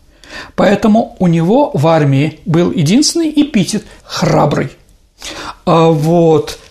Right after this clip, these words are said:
От приказа Кульнева от первого августа девятого года: «Герой, служащий Отечеству, никогда не умирает и оживает в потомстве». А Яков Кульнев, Саша,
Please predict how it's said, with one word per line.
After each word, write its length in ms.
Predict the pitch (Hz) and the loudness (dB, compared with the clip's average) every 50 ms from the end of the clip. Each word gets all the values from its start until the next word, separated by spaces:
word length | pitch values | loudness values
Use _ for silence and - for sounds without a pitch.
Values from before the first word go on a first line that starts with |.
| _ _ - - | _ _ -6 -4
От 200 | 190 185 - - | -4 -4 -2 -2
приказа 560 | 220 208 196 - 285 285 262 254 277 262 247 - - - - - - - | -2 -2 0 2 2 2 2 2 2 0 0 -2 -8 -20 -20 -20 -18 -6
Кульнева 680 | - 233 254 269 262 254 262 262 262 262 262 247 254 - - | 0 2 4 4 6 4 4 4 4 2 0 -2 -6 -8 -4
от 440 | 220 175 180 175 - - - - - - _ _ _ | -2 -2 -2 -2 -4 -8 -12 -12 -14 -18 _ _ _
первого 340 | - 208 196 180 175 175 202 | 0 2 2 2 2 2 2
августа 320 | 233 254 254 214 - - 208 | 2 2 2 0 0 0 0
девятого 440 | 147 156 175 202 220 220 226 208 | 0 2 2 2 2 0 0 0
года: 320 | 175 175 175 170 180 180 - - - - _ - - - - - - - _ _ - | 0 0 2 2 0 -2 -4 -8 -20 -20 _ -20 -20 -20 -20 -20 -20 -20 _ _ -4
«Герой, 380 | 151 185 196 214 233 240 226 | 0 2 4 4 6 4 4
служащий 440 | - - 240 240 233 185 - - 233 | 2 2 2 2 2 2 0 0 -2
Отечеству, 480 | 220 220 - 294 - - - - 285 285 | 0 0 0 0 0 -2 -2 -2 0 2
никогда 420 | 247 214 202 - 190 180 165 220 | 2 2 0 0 0 0 2 2
не 140 | 254 269 269 | 2 4 4
умирает 500 | 254 233 202 180 185 190 196 190 - - - _ _ _ _ _ _ _ | 4 4 4 4 2 2 0 -2 -6 -12 -20 _ _ _ _ _ _ _
и 80 | - 180 | 0 0
оживает 540 | 151 147 131 170 202 165 180 233 285 277 - | 2 2 2 2 2 2 2 2 0 -2 -4
в 60 | - | -6
потомстве». 580 | - 170 - - 135 139 131 - - - 170 - - - - - _ _ _ _ - - | -6 -6 -4 -2 -2 -2 -4 -6 -8 -12 -12 -12 -14 -20 -20 -20 _ _ _ _ -4 -2
А 240 | 180 170 170 170 | 0 2 2 2
Яков 440 | 165 151 160 202 202 - 214 - - | 2 2 2 2 0 0 -2 -4 -4
Кульнев, 340 | - - 277 269 240 196 - | -2 0 2 4 2 2 2
Саша, 420 | - 208 180 - - 180 175 - | 0 0 0 0 0 -2 -2 -4